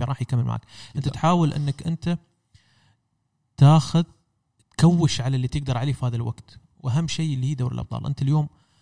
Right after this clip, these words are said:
Speaker 1: آه، ما تقدر توقع مع لاعب عمره تسعة عشر سنة عشان يقود الفريق.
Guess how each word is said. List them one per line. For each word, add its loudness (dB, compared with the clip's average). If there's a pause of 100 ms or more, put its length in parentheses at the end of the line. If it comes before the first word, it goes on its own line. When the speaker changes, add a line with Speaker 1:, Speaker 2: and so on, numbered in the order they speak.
(300)
Speaker 1:
آه، 2
ما 0
تقدر 2
توقع -4
مع -4
لاعب -2
عمره -4
تسعة -6
عشر -4
سنة -6
عشان -4
يقود -6
الفريق. -6